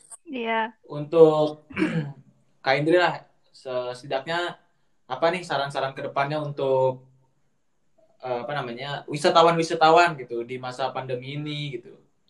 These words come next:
Speaker 2: Untuk berpariwisata agar lebih bijak gitu. Gimana tuh? Pesan-pesan Kak Indri terakhir?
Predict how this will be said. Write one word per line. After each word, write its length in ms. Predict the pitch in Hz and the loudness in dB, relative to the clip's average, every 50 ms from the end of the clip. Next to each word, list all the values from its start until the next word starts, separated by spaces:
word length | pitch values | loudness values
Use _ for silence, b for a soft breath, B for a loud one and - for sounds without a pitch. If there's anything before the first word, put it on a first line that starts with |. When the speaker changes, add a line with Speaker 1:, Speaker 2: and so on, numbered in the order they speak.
| _ _ _ _ _ _ _ _ | _ _ _ _ _ _ _ _
Speaker 2:
Untuk 280 | - 131 127 135 135 | -12 -8 -6 -6 -2
berpariwisata 880 | - 139 143 143 - 147 147 147 147 147 143 147 139 - 151 151 151 147 | 0 2 2 4 4 4 4 4 2 0 0 -2 0 4 6 6 6 6
agar 160 | 147 147 147 | 4 0 -2
lebih 200 | 143 143 143 139 | -2 -4 -8 -10
bijak 300 | 139 131 135 156 156 156 - | -10 -4 -2 -2 -2 -2 -2
gitu. 260 | 131 - - - - _ _ _ | -10 -14 -14 -14 -16 _ _ _
Gimana 400 | _ - 135 139 139 135 127 127 | _ -12 -10 -8 -8 -8 -8 -10
tuh? 160 | 127 120 - | -12 -14 -16
Pesan-pesan 480 | _ - - - 147 143 - - 151 147 | _ -8 -4 -4 -4 -2 -2 -4 -4 -4
Kak 140 | 147 147 143 | -2 -2 -4
Indri 380 | 143 147 151 170 175 175 175 - _ _ _ _ _ | -4 -2 0 0 0 0 0 -4 _ _ _ _ _
terakhir? 400 | - 139 135 135 - 165 - | -10 -8 -8 -8 -8 -10 -10